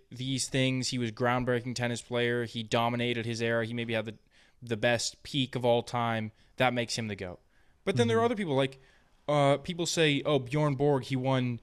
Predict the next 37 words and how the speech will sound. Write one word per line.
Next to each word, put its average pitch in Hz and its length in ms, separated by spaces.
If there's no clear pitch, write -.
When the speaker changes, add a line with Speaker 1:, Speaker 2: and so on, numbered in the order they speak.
Speaker 1:
uh, 123 180
eleven 143 380
Grand 135 280
Slams 131 640
before 131 380
he 127 60
was 120 100
twenty-five 127 600
and 113 80
then 110 100
retired. 107 640
Maybe 123 300
he's 123 220
the 123 80
goat 110 260
'cause 107 180
he 127 140
was 117 160
so 120 160
dominant 113 500
then." 110 340
Rod 143 260
Laver 143 460
won 143 320
all 139 240
four 156 220
Grand 135 320
Slams, 120 600
then 143 260
turned 147 420
pro 190 220
because 123 480
the 123 160
Grand 131 320
Slams 131 320
were 127 100
actually 123 360